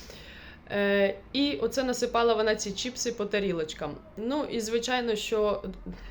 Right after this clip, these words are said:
на щастя, на щастя, вона нас не покликала туди.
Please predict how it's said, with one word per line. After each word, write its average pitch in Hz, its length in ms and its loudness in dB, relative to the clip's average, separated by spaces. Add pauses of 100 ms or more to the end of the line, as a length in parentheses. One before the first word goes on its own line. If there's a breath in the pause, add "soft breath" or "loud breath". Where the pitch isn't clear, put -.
(680 loud breath)
на 196 120 2
щастя, 196 520 2
на 175 140 -2
щастя, 202 420 2
вона 185 200 2
нас 180 220 -2
не 185 80 -2
покликала 190 580 -2
туди. 175 320 -4